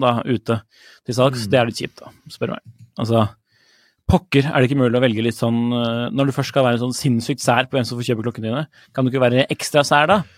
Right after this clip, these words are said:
Speaker 1: Sånn at den ikke bare havner på Philips, eh, den uken etterpå?
Speaker 2: Ja, men det er sånn har det blitt.
Speaker 1: Ja, sånn har det blitt. Så dette er en av de kuleste lanseringene de siste årene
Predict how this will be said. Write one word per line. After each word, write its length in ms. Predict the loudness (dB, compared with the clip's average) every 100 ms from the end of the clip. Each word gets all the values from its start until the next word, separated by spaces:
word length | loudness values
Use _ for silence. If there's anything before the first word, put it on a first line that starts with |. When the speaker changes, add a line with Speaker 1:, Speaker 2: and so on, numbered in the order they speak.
| _
Speaker 1:
Sånn 160 | -6 -4
at 80 | -2
den 80 | -2
ikke 140 | 0
bare 80 | 2
havner 240 | 2 0
på 160 | -2 -2
Philips, 400 | 0 -2 -4 -6 0
eh, 220 | 2 2
den 160 | 2 0
uken 240 | 0 -2
etterpå? 240 | 0 -2 -2 _ _ _ _
Speaker 2:
Ja, 160 | -14 -14
men 80 | -10
det 80 | -6
er 80 |
sånn 160 | -2 2
har 80 | 2
det 80 | 2
blitt. 300 | 0 -4 -8 -12 -20 -18 -4
Speaker 1:
Ja, 140 | -2
sånn 240 | -2 0 2
har 80 | 4
det 60 |
blitt. 220 | 0 -4 -18 -18 _ _ -6 -6 -10 _ _
Så 140 | -6 -2 0 2
dette 160 | 2
er 80 | 2
en 80 | 2
av 0 |
de 80 | 2
kuleste 300 | 2 0 0 2 2 2 2
lanseringene 640 | 0 0 0 0 0 0
de 140 | -2 -4
siste 160 | -4 -4
årene 360 | -2 -2 -4